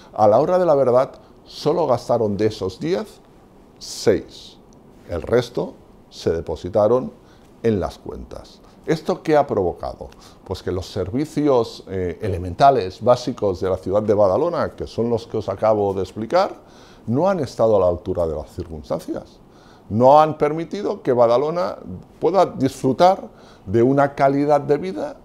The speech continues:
como se merecen sus vecinos. ¿Por qué? Porque no se ha utilizado el dinero para esas mejoras. Si ahora, como pretende el Gobierno de España,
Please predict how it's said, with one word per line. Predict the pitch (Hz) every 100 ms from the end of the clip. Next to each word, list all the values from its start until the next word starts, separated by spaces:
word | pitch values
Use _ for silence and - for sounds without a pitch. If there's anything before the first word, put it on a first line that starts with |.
| -
como | 127 117
se | - 123
merecen | 135 214 214 143
sus | 110 - 90
vecinos. | 85 - 92 107 151 -
¿Por | - -
qué? | 208
Porque | - - 139
no | 151
se | 180 -
ha | 175
utilizado | 165 156 135 - 151 143
el | 139 123
dinero | 127 143 147 160 - - - -
para | 120 98 120
esas | 123 - 87 -
mejoras. | 78 - - - 62 - - - - - -
Si | - 107
ahora, | 107 165 190 101 -
como | 101 95 90
pretende | 95 147 175 170
el |
Gobierno | 127 127 151 147
de | 131
España, | - 185 156 80